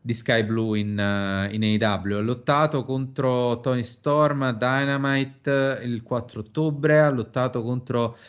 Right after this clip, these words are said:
Emi Sakura a Rampage e l'ha battuta, tra l'altro, eh, il dieci ottobre. Eh, ha lottato per il titolo T B S contro Chris Statlander a Collision del quattordici,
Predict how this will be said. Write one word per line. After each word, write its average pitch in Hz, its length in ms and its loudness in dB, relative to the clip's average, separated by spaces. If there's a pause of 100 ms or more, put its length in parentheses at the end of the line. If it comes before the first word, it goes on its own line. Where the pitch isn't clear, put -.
Emi 120 300 0
Sakura 123 580 0
a 110 40 2
Rampage 123 920 0
e 107 40 -4
l'ha 107 140 0
battuta, 107 480 -2
tra 98 140 -4
l'altro, 98 580 -4
eh, 110 320 2
il 104 100 -2
dieci 107 280 -2
ottobre. 160 800 2 (260)
Eh, - 40 -4
ha 127 420 2
lottato 131 480 2
per 120 100 0
il 117 140 -2
titolo 117 320 0
T - 100 -8
B 110 160 0
S 113 400 0
contro 110 520 -4
Chris 110 180 -6
Statlander 107 800 -2
a 104 400 0
Collision 104 500 0
del 101 220 -4
quattordici, 160 920 2